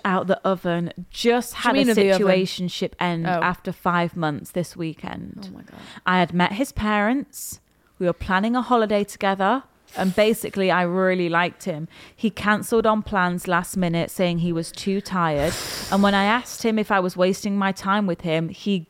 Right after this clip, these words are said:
Speaker 1: ghosted. And I've
Speaker 2: <gasps>
Speaker 1: never heard from him again.
Speaker 2: The cheek.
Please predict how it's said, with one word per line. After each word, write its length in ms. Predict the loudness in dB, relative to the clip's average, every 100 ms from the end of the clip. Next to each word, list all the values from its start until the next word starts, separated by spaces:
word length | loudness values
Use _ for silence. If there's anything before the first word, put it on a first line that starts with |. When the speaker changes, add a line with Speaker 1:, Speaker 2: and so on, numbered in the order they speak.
| _
Speaker 1:
ghosted. 760 | 2 2 0 -6 -4 -4 -6 -6
And 340 | 0 6 8 8
I've 180 | 8 4
Speaker 2:
<gasps> 0 |
Speaker 1:
never 340 | 4 4 2
heard 300 | 2 2 0
from 100 | 0
him 160 | -4 -4
again. 460 | -4 -4 -4 -6 -12 _ _ _
Speaker 2:
The 60 | -20 -20
cheek. 800 | -16 -10 -8 -8 -8 -12 -14 -20